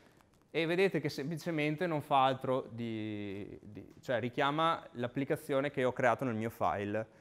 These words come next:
eh, che si chiama Banana, quindi... Eh, qua in realtà questo file è sempre identico per tutti i progetti, basta cambiare solo il nome del,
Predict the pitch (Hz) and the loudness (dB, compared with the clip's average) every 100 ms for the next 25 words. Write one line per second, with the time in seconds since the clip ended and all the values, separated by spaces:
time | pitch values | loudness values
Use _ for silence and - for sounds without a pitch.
0 | - _ _ - 98 95 92 110 - 117 | -20 _ _ -6 -4 -2 -4 -6 -8 -6
1 | 110 104 101 95 98 110 120 120 120 110 | -4 -2 -2 -2 -4 -6 -4 -2 -2 -4
2 | - - _ _ - _ 101 104 101 101 | -8 -20 _ _ -20 _ -8 -2 0 0
3 | 98 - - - - 139 123 120 - _ | -4 -8 -18 -4 4 4 4 -6 -14 _
4 | 131 139 139 143 151 143 165 151 143 127 | 0 2 4 4 2 0 4 6 6 4
5 | 139 127 151 110 113 117 127 117 117 135 | -2 -2 0 0 0 -2 -2 -2 0 -2
6 | 135 117 104 98 131 113 - 117 104 104 | -2 0 0 0 0 -2 -2 -6 -2 -2
7 | 110 120 113 101 101 107 104 95 95 90 | -4 -4 -4 -4 -4 -2 -2 0 0 -2
8 | 90 | -4